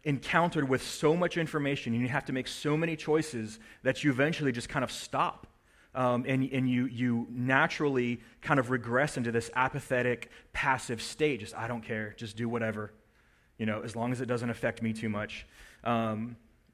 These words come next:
you might feel this way at the end of a long day, you know, and your kids are just peppering you with questions, and you're like, "I just eat the gummy worms. I don't care." Um, you know, and, and yes, you can watch T V, just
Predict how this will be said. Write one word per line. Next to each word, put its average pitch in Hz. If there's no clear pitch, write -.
you 139
might 139
feel 156
this 143
way 120
at 117
the 120
end 123
of 117
a 117
long 123
day, 117
you 117
know, 113
and 117
your 113
kids 156
are 127
just 110
peppering 139
you 101
with 104
questions, 143
and 120
you're 117
like, 117
"I 120
just 131
eat 151
the 135
gummy 117
worms. 107
I -
don't 110
care." 104
Um, 113
you 131
know, 123
and, 123
and 123
yes, 127
you 139
can 127
watch 127
T 127
V, 113
just 107